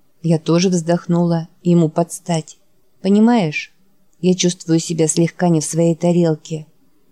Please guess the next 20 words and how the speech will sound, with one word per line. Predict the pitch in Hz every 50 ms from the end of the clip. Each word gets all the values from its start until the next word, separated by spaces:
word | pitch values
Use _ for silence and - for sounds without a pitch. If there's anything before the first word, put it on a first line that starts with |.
| _ _
Смерть, | - - - 143 156 175 190 185 - -
воскрешение, | 147 143 - - 151 143 147 - - - 175 180 185 185 185 170 160 160 160 - _ _ _ _ _
уйма | - 180 190 170 165 160
новых | 170 165 160 160 175 - -
ощущений. | 175 - - 170 175 - - - 180 185 180 170 165 160 160 - _ _ _ _ _
Хорошо | - 185 180 190 185 - - 220
бы | 190 180
это | 170 160 156 165
обсудить. | 165 165 - - - 202 180 175 175 165 - - - _ _ _ _ _ _ _ _ _ _ _ _ _ _ _
«О | - 139
каких | 135 - 147 143 - 143 139 -
новых | 147 147 143 135 139 131 - 139
ощущениях | 135 - - 143 - - - 151 147 143 139 139 135 131 - 151
речь?» | 143 135 135 135 147 160 - - - - _ _ _ _ _ _ _ _
спросил | - - - - 156 165 190 185 - 202 196 185
он | 190 185 180
низким, | 175 175 190 190 - - - - 156 170
тёплым, | 165 - 180 185 185 - 185 185 180
мягким | 175 180 185 185 185 - - - 190 196 196
голосом. | 180 185 180 170 160 156 151 - - 151 147 143 143